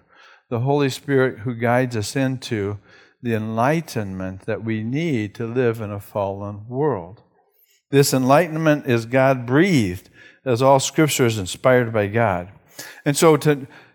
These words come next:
I'm gonna stop there because I could go on, but I'm gonna say that for us, we have been invited to hear those words, "Follow me,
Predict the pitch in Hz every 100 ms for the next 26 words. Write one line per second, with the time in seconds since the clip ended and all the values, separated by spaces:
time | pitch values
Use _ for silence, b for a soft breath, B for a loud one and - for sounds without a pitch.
0 | _ 143 170 147 - 175 165 - 175 156
1 | 143 120 - 120 131 127 117 117 170 123
2 | - _ B B B - 151 165 151 -
3 | 165 147 139 123 B B B - 156 151
4 | 185 185 175 196 180 156 156 151 143 131
5 | 127 127 143 143 120 104 - 123 107 120
6 | 151 151 143 139 123 123 135 123 107 101
7 | - b b _ - 131 131 127 131 127
8 | 127 107 131 147 110 87